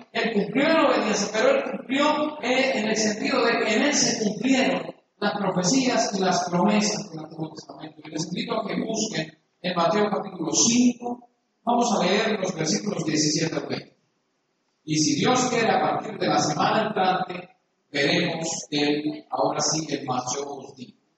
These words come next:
¿Listos? ¿Lo tienen? Mateo capítulo cinco, vamos a leer los versículos diecisiete al veinte.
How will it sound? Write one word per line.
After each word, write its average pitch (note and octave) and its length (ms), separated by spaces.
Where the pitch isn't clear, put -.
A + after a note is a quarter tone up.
¿Listos? - 480
¿Lo D3+ 100
tienen? - 500
Mateo B3+ 360
capítulo C4+ 420
cinco, - 460
vamos - 320
a G2 100
leer - 480
los F#3 260
versículos - 1500
diecisiete D4 800
al - 220
veinte. - 320